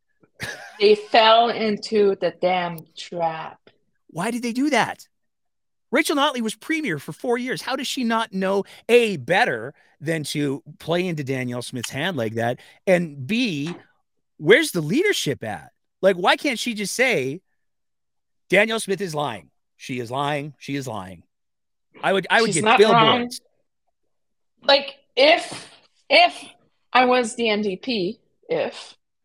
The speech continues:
Speaker 1: which I'm not, I would have come out with hard facts,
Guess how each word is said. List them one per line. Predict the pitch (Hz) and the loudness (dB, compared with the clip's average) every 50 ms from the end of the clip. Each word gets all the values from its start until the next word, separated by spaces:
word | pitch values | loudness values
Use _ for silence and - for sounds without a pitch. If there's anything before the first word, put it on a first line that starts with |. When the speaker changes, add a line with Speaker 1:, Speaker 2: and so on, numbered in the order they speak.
| _ _ _ _ _ _ - | _ _ _ _ _ _ -12
Speaker 1:
which | 180 165 - | -12 -8 -6
I'm | 175 160 156 | -6 -8 -8
not, | 151 151 156 190 254 - - _ _ _ _ _ _ _ _ _ _ _ _ _ _ _ _ _ _ _ _ _ _ _ _ _ _ _ _ _ _ _ _ _ _ - | -8 -8 -8 -10 -10 -14 -18 _ _ _ _ _ _ _ _ _ _ _ _ _ _ _ _ _ _ _ _ _ _ _ _ _ _ _ _ _ _ _ _ _ _ 0
I | 226 226 226 247 226 | 2 2 2 2 2
would | 233 240 233 | 0 0 2
have | 214 214 202 190 190 190 190 202 208 - - _ _ _ _ _ _ _ _ _ _ _ _ _ _ _ _ | 4 4 6 8 6 6 4 2 -4 -16 -20 _ _ _ _ _ _ _ _ _ _ _ _ _ _ _ _
come | - 262 247 254 269 285 | 0 4 4 6 6 6
out | 285 254 226 196 196 208 208 - | 4 4 4 4 2 0 -2 -6
with | 208 208 220 202 - - | -8 -6 -6 -6 -8 -12
hard | - - - - - - 220 233 240 262 269 233 240 - - - - | -18 -14 -10 -4 2 4 6 6 6 6 4 2 -4 -14 -20 -6 -2
facts, | 294 254 220 175 165 - - - _ - - - - - - _ | 0 2 2 2 0 -2 -4 -10 _ -18 -18 -18 -18 -18 -20 _